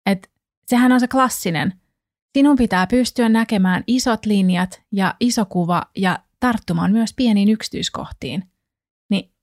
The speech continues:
sit siellä on niinku se, ne pienet yksityiskohdat ja niihin niinku puuttuminenhan on sellainen,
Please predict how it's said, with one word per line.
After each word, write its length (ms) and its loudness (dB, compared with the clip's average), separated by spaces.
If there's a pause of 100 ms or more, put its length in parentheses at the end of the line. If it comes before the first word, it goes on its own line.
(160)
sit 200 -2
siellä 200 2
on 60 2
niinku 180 2
se, 200 -2 (1040)
ne 80 0
pienet 360 0
yksityiskohdat 720 -2
ja 60 0
niihin 500 2 (120)
niinku 260 -6
puuttuminenhan 800 -2
on 140 -2
sellainen, 500 -2